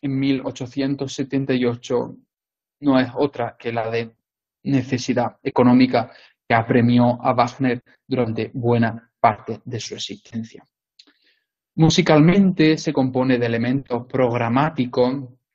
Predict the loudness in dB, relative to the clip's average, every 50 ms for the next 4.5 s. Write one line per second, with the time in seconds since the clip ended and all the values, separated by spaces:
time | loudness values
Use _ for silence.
0 | _ _ _ _ _ _ _ _ _ _ _ _ _ -20 -20 _ _ _ _ -4
1 | -2 -2 -2 -4 -6 _ -4 -4 -2 -2 -2 -2 -2 -4 -4 -6 -10 -12 -12 -8
2 | -8 -6 -6 -6 -8 -6 -8 -6 -6 -8 -10 -8 -8 -8 -8 -6 -4 -2 -2 -2
3 | -2 -2 -4 -6 -6 -8 -10 _ _ _ _ _ _ _ -4 -2 -2 0 0 -2
4 | -4 -6 -6 -4 -2 -2 -2 -2 -4